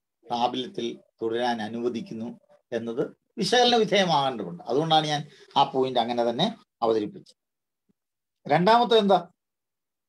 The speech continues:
ഭരണഘടനാ തത്വത്തെ, നിയമവാഴ്ച വ്യവസ്ഥയെ അതിലംഘിക്കുന്നത്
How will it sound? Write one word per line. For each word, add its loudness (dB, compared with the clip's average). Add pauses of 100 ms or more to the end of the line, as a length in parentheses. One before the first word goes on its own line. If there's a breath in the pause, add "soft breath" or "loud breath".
(1300)
ഭരണഘടനാ 2 (140)
തത്വത്തെ, 0 (840)
നിയമവാഴ്ച 4 (1160)
വ്യവസ്ഥയെ 0 (1160)
അതിലംഘിക്കുന്നത് 2